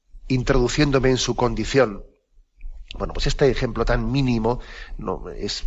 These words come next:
es incapaz de, todavía de, de describir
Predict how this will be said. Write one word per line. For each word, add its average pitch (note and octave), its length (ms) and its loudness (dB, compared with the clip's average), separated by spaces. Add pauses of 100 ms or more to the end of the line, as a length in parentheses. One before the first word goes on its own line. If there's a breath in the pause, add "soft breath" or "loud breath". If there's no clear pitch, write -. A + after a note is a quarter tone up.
es F2 300 -8
incapaz A#2+ 500 2
de, A#2+ 320 2 (260 loud breath)
todavía A2+ 420 2
de, A2+ 300 2 (600)
de A#2 100 0
describir B2 640 2